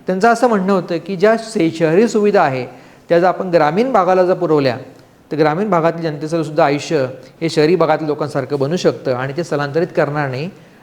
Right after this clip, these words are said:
आणि ॲग्रिकल्चरसारख्या रोबस्ट ॲक्टिव्हिटीमध्ये त्यांचं योगदान मोठ्या प्रमाणात राहील. तर सांगायचा मुद्दा काय की आपल्याला शहरी भागातल्या गरिबांची काळजी तर आहेच, त्यांनी मुख्य प्रवाहात कसं समाविष्ट व्हावं, पण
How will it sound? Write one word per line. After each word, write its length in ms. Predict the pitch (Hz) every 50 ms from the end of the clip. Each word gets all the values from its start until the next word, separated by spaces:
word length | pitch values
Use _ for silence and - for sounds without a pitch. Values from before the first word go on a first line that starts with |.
| -
आणि 120 | - 147 151
ॲग्रिकल्चरसारख्या 800 | 139 139 156 175 - 175 165 - 185 - 170 147 139 - 165 151
रोबस्ट 420 | 135 139 143 185 226 226 226 220
ॲक्टिव्हिटीमध्ये 800 | 180 - - - 165 160 147 139 151 151 151 151 156 151 131 123 - - - - - - -
त्यांचं 200 | 143 135 139 160
योगदान 320 | 156 147 139 156 160 147
मोठ्या 220 | 143 139 139 156
प्रमाणात 320 | 143 143 139 135 139 135 170
राहील. 360 | 165 143 135 113 107 - - - - - - - _ - - _ -
तर 40 | 165
सांगायचा 380 | - 160 147 156 180 196 233
मुद्दा 280 | 233 202 175 156 180 175
काय 280 | 170 165 143 131 127 127
की 140 | 131 151
आपल्याला 560 | 151 147 151 160 160 160 165 170 175 180 180 180 - - - - - -
शहरी 280 | - 151 147 160 190
भागातल्या 400 | 196 190 170 156 170 165 180 175
गरिबांची 420 | 160 156 160 160 160 165 156 - 165
काळजी 280 | 160 147 147 151 156
तर 80 | 151 170
आहेच, 500 | 151 151 175 190 170 143 - - - - - - - _ -
त्यांनी 160 | 156 156 165
मुख्य 260 | 160 151 143 - 175
प्रवाहात 300 | 170 175 160 156 151 147 139
कसं 160 | 147 143 165
समाविष्ट 500 | 175 190 165 151 147 156 156 143 151 -
व्हावं, 340 | 160 147 135 135 135 123 120 131 - - - - -
पण 60 | 147